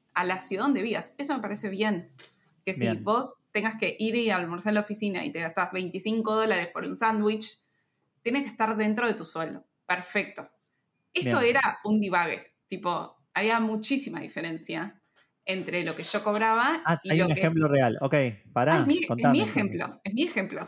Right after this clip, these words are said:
Speaker 2: Ah, contame, Maga.
Speaker 1: <laughs> O sea, entro yo.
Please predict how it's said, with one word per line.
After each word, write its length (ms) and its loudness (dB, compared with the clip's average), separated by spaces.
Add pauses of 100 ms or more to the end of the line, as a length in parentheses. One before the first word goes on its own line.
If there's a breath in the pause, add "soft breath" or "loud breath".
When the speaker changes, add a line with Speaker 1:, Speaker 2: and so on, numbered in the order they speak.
Speaker 2:
Ah, 500 2
contame, 500 0
Maga. 640 -6
Speaker 1:
<laughs> 340 -20
O 80 2
sea, 400 0 (720 loud breath)
entro 360 4
yo. 480 0